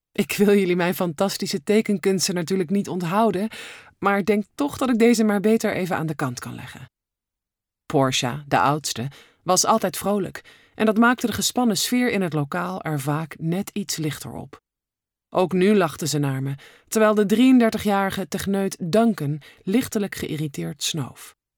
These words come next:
De andere vier leerlingen keken me met grote, haast angstige ogen aan, alsof elk woord dat uit mijn mond kwam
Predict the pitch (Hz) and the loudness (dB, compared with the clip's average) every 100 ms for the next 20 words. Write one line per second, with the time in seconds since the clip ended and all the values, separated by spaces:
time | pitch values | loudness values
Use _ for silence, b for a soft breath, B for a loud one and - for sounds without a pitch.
0 | _ _ _ _ _ _ _ 151 123 139 | _ _ _ _ _ _ _ 2 4 4
1 | 135 147 143 151 143 135 139 143 151 B | 2 0 2 2 4 2 0 -2 -4 B
2 | B B 202 196 190 180 175 - - 202 | B B 0 0 0 0 -2 -4 -2 0
3 | 226 - 175 - 131 160 151 - - 196 | 0 -2 -10 -6 -4 -4 -4 -4 -4 -2
4 | - 190 - - 160 - - 170 147 139 | -4 -6 -6 -4 -6 -6 -8 -6 -8 -10
5 | B B B - 208 214 - 262 269 208 | B B B -2 0 2 2 2 2 2
6 | 226 233 220 185 175 156 160 196 220 - | 2 2 0 -2 0 0 0 0 -2 -4
7 | 175 170 | -8 -8